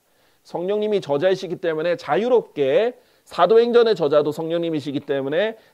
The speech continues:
자유롭게 인용하되 그 상황에 맞게 인용하시는 거예요. 왜냐하면 하박국 일 장 오 절은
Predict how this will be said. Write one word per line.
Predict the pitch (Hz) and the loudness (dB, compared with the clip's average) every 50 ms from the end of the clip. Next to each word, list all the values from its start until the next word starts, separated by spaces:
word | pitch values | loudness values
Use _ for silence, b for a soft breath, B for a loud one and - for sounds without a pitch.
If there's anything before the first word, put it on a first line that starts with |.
| b | b
자유롭게 | _ - - 127 135 190 220 233 247 - - 202 | _ -8 -4 0 0 2 2 0 -2 -4 -4 -6
인용하되 | 180 175 175 180 165 156 139 135 147 185 226 262 262 B B B B | -4 -2 -2 -2 0 0 0 0 2 0 0 0 -2 B B B B
그 | - 156 147 | -8 -8 -8
상황에 | - - - 226 240 262 269 254 240 | -8 -10 -8 -2 0 0 0 0 0
맞게 | 202 170 156 - - 147 | 0 -2 -2 -4 -4 -6
인용하시는 | 135 127 123 123 120 - - - 120 113 | -6 -6 -6 -6 -8 -8 -8 -10 -12 -12
거예요. | 87 87 82 85 90 - - - - b b b b b | -14 -16 -18 -20 -20 -20 -20 -20 -20 b b b b b
왜냐하면 | b 165 196 233 226 214 | b -2 0 0 0 -2
하박국 | 175 - 220 240 247 - - - 175 | 0 0 -2 -2 -2 -4 -6 -10 -6
일 | 196 226 196 | -6 -6 -4
장 | - 247 220 202 | -2 -2 -2 -2
오 | 139 139 139 | -2 -2 0
절은 | 135 156 156 175 214 170 127 101 92 | 2 2 2 2 0 -2 -4 -6 -12